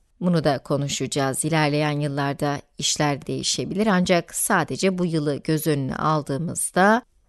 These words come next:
söz konusu rakamlar bunlarsa kirada oturmak daha mantıklı olabilir. Tabii ki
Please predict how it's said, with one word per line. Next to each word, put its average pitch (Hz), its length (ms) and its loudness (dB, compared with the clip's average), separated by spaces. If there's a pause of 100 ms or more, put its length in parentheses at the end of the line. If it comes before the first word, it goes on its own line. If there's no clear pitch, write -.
(120)
söz 233 240 8
konusu 175 360 2
rakamlar 156 720 0
bunlarsa 190 920 4
kirada 160 360 2
oturmak 160 520 2
daha 156 200 4
mantıklı 139 440 -2
olabilir. 151 480 0
Tabii 151 260 2
ki 165 280 0